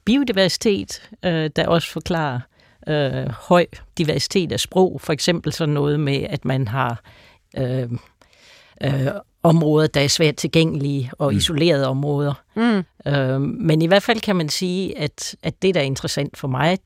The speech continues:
Speaker 1: det er, hvordan man kan lave nogle, nogle løsninger, hvor man opretholder ikke bare biodiversiteten, men også denne her, øh, sproglige eller kulturelle diversitet.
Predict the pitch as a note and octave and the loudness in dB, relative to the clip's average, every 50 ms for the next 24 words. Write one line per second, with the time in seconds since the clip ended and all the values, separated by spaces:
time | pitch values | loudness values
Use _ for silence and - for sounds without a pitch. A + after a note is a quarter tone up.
0 | _ - F3 D#3+ - - D3+ D3 D#3 D3+ C#3 C3+ D3 D3 C#3+ C#3 C3+ - C#3+ C3 | _ -6 -4 -4 -2 -2 -2 -2 -2 -2 -2 -2 -2 -2 -4 -4 -4 -4 -4 -2
1 | C3+ C3+ C#3 C#3 C#3 C3 B2 B2 B2 A#2 A#2+ - _ - - - - - - - | -2 -2 0 0 0 -2 -2 -2 -2 -4 -4 -6 _ -20 -20 -20 -20 -20 -20 -8
2 | _ - C3 C3 C#3 C3 F3 A3 B3+ B3+ - B3+ A3 G3+ E3+ E3 D3 D#3+ D#3+ D3+ | _ 0 2 2 4 4 4 4 4 2 2 0 0 0 0 0 0 0 0 0
3 | C#3+ C#3 C#3+ C#3+ C3+ B2+ C3 - - - - - - E3+ - - E3 D#3+ D3+ D3 | 0 0 -2 0 0 -2 -2 -2 0 0 0 0 0 -2 -2 -2 -2 -2 -2 -2
4 | D3+ D#3+ D#3+ - - C#3 B2+ B2 C3 A#2+ A2 - _ - G#3 C4 C#4+ - A3 F#3+ | -4 -4 -6 -6 -4 -4 -2 -2 -2 -4 -6 -6 _ 0 0 2 2 2 0 0
5 | F3+ E3 - - - G3 F3+ D#3 D#3 D3+ C#3+ B2 - - E3+ D#3+ D#3 - - D3+ | 0 0 -2 -4 -2 -2 -2 -2 -2 -2 -2 -4 -4 -2 -2 0 0 2 0 0
6 | D3 - - - D#3+ D3 D#3 D#3 D#3 D#3+ C#3 B2 B2 G#2+ - _ _ - - - | 0 -2 -2 -2 0 0 0 0 0 0 -2 -2 -4 -6 -8 _ _ -20 -20 -20
7 | - - - D3 C3 C3+ C3 - - - - C#3 D3 F3 E3+ F3 E3+ C#3 C3+ - | -20 -10 -6 -4 -2 -2 -2 -4 -2 0 0 0 2 2 2 2 0 0 -2 -4
8 | - B2+ B2+ C#3 C#3 - - D#3 C#3+ - - - - D3 E3 C#3 B2+ A#2 - _ | -4 -4 -6 -6 -8 -6 -6 -6 -6 -6 -6 -2 -2 -2 -2 -2 -4 -8 -8 _
9 | _ _ _ - D3 B2 C3 A#2+ - - - F3+ D3+ - - | _ _ _ -4 -2 -2 -2 -2 -4 -2 0 0 -2 -2 -4